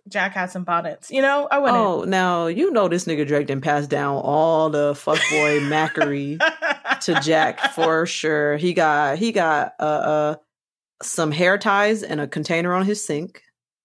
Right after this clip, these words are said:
Speaker 2: He has a drawer full of bonnets. He has silk pillowcases.
Speaker 1: Yep.
Speaker 2: You know,
Speaker 1: Cocoa
Speaker 2: all
Speaker 1: butter.
Speaker 2: the regular. He has
Speaker 1: Yep.
Speaker 2: cocoa butter.
Speaker 1: Yep.
Speaker 2: He has some hair. He has some Shea Moisture hair care products, you know,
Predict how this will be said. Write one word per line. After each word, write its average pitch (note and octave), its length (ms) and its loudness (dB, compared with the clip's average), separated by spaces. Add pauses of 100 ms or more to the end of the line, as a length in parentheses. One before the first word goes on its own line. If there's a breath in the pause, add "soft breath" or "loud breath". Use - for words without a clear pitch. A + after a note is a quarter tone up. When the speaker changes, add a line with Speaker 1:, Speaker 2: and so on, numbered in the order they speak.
Speaker 2:
He G3 260 0
has D#3 500 2
a D3 100 0
drawer D3+ 360 0
full F3 180 0
of E3 100 0
bonnets. D3+ 1160 -2 (280 loud breath)
He F3+ 180 0
has E3 420 2
silk E3 300 -2
pillowcases. D3 1400 0
Speaker 1:
Yep. G#3 260 0
Speaker 2:
You D4 80 0
know, B3+ 360 2
Speaker 1:
Cocoa B3 240 2
Speaker 2:
all C4+ 100 4
Speaker 1:
butter. A3+ 340 4
Speaker 2:
the - 40 4
regular. E3+ 720 2
He A#3+ 120 0
has G#3+ 180 2
Speaker 1:
Yep. - 60 -18
Speaker 2:
cocoa F#3 480 0
butter. D3 720 0 (280 loud breath)
Speaker 1:
Yep. F3+ 140 -2
Speaker 2:
He A#3 100 4
has F3+ 280 2
some E3+ 140 -4
hair. D#3 220 2
He F#3 100 0
has F#3 140 0
some E3+ 100 -4
Shea F#3 280 0
Moisture F3 440 0
hair D3+ 200 0
care D3+ 220 0
products, C#3+ 680 -2
you E3 140 -4
know, C#3+ 500 -2